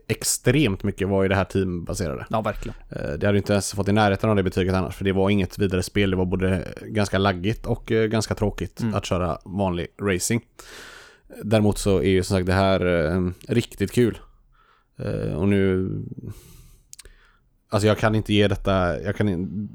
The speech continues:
Speaker 1: jag har så mycket roligare med detta, både själv och, och med er.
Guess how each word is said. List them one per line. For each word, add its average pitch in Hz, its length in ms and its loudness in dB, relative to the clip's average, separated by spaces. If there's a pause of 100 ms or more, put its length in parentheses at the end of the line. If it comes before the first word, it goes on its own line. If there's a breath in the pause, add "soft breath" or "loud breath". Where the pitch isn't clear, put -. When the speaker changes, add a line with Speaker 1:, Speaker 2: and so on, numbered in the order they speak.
Speaker 1:
jag 113 140 2
har 113 160 4
så 110 120 -2
mycket 101 200 2
roligare 92 220 4
med 90 100 2
detta, 82 160 -4
både 98 240 2
själv 95 380 2
och, 90 460 2
och 87 80 2
med 90 240 2
er. 87 280 0